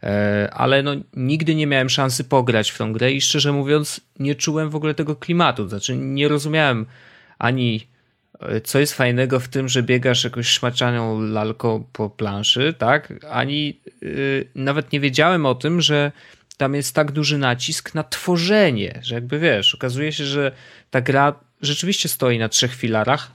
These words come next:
o czym za chwilę. E, i, i, i wiesz, z jednej strony oczywiście możesz sobie przejść ten główny, y, główne, y, misje, y, które są do przejścia i przygotowane przez deweloperów.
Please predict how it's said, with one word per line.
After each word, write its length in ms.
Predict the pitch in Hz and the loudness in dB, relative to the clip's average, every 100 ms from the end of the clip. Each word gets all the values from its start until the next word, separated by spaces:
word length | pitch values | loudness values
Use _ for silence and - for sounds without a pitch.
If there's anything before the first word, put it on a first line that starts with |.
| _ | _
o 100 | 127 | -6
czym 180 | 123 104 | -4 -4
za 80 | 104 | -6
chwilę. 360 | - 113 135 170 - - - _ | -6 0 0 -2 -10 -20 -20 _
E, 300 | - 110 110 - | 0 4 2 0
i, 260 | 131 131 135 | 0 0 0
i, 320 | 131 143 151 | -2 -4 -4
i 60 | 143 | 0
wiesz, 180 | 135 | 2
z 40 | 113 | 2
jednej 240 | 127 131 | 0 0
strony 300 | 123 135 131 | -2 -2 0
oczywiście 340 | 123 127 123 127 | 0 0 -2 0
możesz 260 | 123 113 | 0 0
sobie 180 | - 127 | 0 -2
przejść 500 | 127 - 120 117 - | 0 2 2 2 -2
ten 240 | 123 117 | -2 -2
główny, 600 | 117 127 135 123 117 110 117 - _ 113 107 | 0 2 2 0 2 2 2 -6 _ -4 -2
y, 40 | 104 | 0
główne, 600 | 120 117 117 113 110 107 | 0 0 0 2 2 0
y, 160 | 104 - | -4 -4
misje, 640 | 117 120 120 - 113 107 104 _ _ | 0 2 2 4 4 4 0 _ _
y, 180 | 110 98 95 | -10 -10 -10
które 200 | - 107 | -8 -6
są 180 | 104 | -4
do 60 | 104 | -4
przejścia 640 | - 113 117 - 120 135 - | -2 0 0 0 0 0 -4
i 120 | 104 | -6
przygotowane 580 | - 107 104 107 104 104 | -4 -4 -2 -2 -2 -2
przez 320 | 113 107 - | -4 -4 -4
deweloperów. 600 | 104 107 104 120 170 190 | -2 -2 0 2 2 0